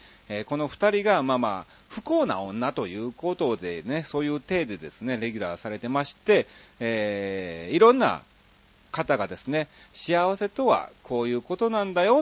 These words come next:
っていうのを、えー、四人に、はい、教えてあげるっていうような番組なんですよ。まあ、逆にそれの逆ギレしちゃうっていう番組なんですけども、あの、普通に見てて本当に面白い番組なんで、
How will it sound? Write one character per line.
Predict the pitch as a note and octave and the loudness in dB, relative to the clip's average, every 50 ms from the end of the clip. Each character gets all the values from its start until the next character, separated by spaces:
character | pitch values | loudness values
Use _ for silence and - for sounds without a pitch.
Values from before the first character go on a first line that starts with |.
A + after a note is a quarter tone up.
| D4+ | 2
っ | - _ _ | -2 _ _
て | - A3+ | -2 -2
い | G#3+ | 0
う | F#3+ | 2
の | F#3+ G3+ G3 | 2 4 4
を、 | E3 A#2+ G2+ - - - - _ | 4 4 2 -2 -10 -20 -18 _
え | - A2+ A2+ A2 A2 G#2+ G#2+ G2+ G2 G2 G2+ | -4 -2 -2 0 0 0 -2 -2 -4 -2 0
ー、 | B2+ | 0
四 | C#3 D3 | 0 2
人 | D3 B2+ G#2 F#2+ F2+ | 2 0 -2 -2 -6
に、 | F2 E2+ D#2+ - _ _ _ _ _ _ _ _ _ | -8 -10 -12 -14 _ _ _ _ _ _ _ _ _
は | - - A#2 F#2+ | -8 -4 -4 -4
い、 | F2 E2 - _ | -4 -6 -4 _
教 | - C3+ - - | 2 2 2 2
え | C3 B2+ | 0 2
て | - C3 | 4 4
あ | C3 D3 | 4 8
げ | D#3 G#3 | 8 8
る | C4+ D#4+ | 8 8
っ | |
て | - - _ B3 A#3 G#3+ | 4 0 _ 2 4 4
い | G3+ G#3+ A3 A3 | 4 4 4 4
う | A3+ | 6
よ | A#3+ B3+ B3+ B3 | 6 6 6 6
う | A#3+ | 6
な | B3+ C4 G#3+ | 4 4 4
番 | C#3 A#2+ A#2 A#2+ | 4 4 4 4
組 | A#2 A#2+ A#2+ A#2+ | 0 0 0 0
な | G#2+ F#2 | 0 -2
ん | E2 | -6
で | D2+ C#2+ | -8 -14
す | - - D#2+ | -14 -12 -12
よ。 | C#2 - - _ - - - - - - - - _ _ | -12 -12 -14 _ -20 -20 -20 -20 -20 -20 -20 -20 _ _
ま | G3+ G#3+ F3+ | 4 4 6
あ、 | C#3+ | 6
逆 | E3+ F3 F3 | 4 2 2
に | F#3 E3 | 0 -2
そ | D3 F#3 | -4 -4
れ | E3+ E3+ | -4 -4
の | D#3 C3 | -4 0
逆 | C3+ B2 A#2+ B2 C3 | -2 -2 -2 -2 -6
ギ | B2 C3 | -2 0
レ | C#3 C3+ | 0 0
し | - - - | 0 0 2
ち | E3 | 4
ゃ | D#3 D#3 | 4 4
う | D#3 D#3 - | 4 2 -2
っ | - - _ - | -4 -10 _ -4
て | A2+ | -2
い | G2+ | -2
う | F#2+ F#2 | -2 -2
番 | E2 G2 G#2+ A2 | -2 -2 -2 -2
組 | A2+ A#2+ B2+ C3+ | -2 -2 0 0
な | D#3 F3 | 0 -2
ん | E3 | -2
で | C#3 A#2+ | -4 -6
す | - | -4
け | - A2 | -4 -2
ど | A2 A2+ | -2 2
も、 | B2 B2+ G#2+ G2 - - - - - - | 2 2 0 0 -4 -10 -20 -20 -10 -6
あ | A2 | -2
の、 | A#2+ B2+ C3+ | 0 0 0
普 | F#3 G3+ | 0 0
通 | - C4+ C#4 | 0 2 2
に | B3+ B3+ | 4 4
見 | B3+ B3+ | 2 2
て | B3+ B3 | 0 0
て | - E3 | 0 2
本 | E3+ F#3 F#3+ F3+ | 2 2 2 4
当 | - F3+ | 2 2
に | F3 E3+ C#3+ C3 - - - - - _ _ | 2 2 0 -4 -8 -16 -20 -20 -20 _ _
面 | - D3+ F3 F3+ | 0 4 4 4
白 | - - E3+ D3+ | 4 6 6 6
い | A#2 | 8
番 | G2+ G#2+ G#2+ A2 | 6 4 2 2
組 | A2 A#2 A#2 | 2 0 0
な | A2+ G2 F2+ | 0 0 -2
ん | F#2+ | 2
で、 | G#2 A2 F#2 E2 | 2 2 2 2